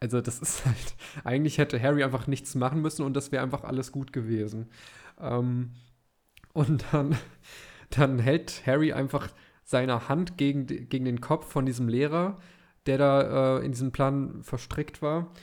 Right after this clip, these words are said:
<laughs> Und dann löst sich das Gesicht von dem einfach außen auf und bröckelt weg, beziehungsweise der ganze Körper dann. Und das war's.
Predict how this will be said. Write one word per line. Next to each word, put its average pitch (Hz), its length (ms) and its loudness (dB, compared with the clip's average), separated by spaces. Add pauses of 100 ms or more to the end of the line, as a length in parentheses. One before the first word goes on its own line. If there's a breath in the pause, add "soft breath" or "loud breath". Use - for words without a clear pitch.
(540 loud breath)
<laughs> - 360 0
Und 135 340 2
dann 139 140 4
löst 143 220 0
sich 143 120 -2
das 131 220 -4
Gesicht 131 320 -6
von 120 180 -4
dem 117 160 -4
einfach 117 180 -6
außen 123 500 -6 (120)
auf 127 300 -2
und 127 120 -2
bröckelt 127 440 -2
weg, 120 260 -4 (420 soft breath)
beziehungsweise 123 420 0
der 117 140 2
ganze 117 280 -2
Körper 120 400 0
dann. 104 240 -4 (320 loud breath)
Und 127 160 -2
das 127 180 0
war's. 120 400 -2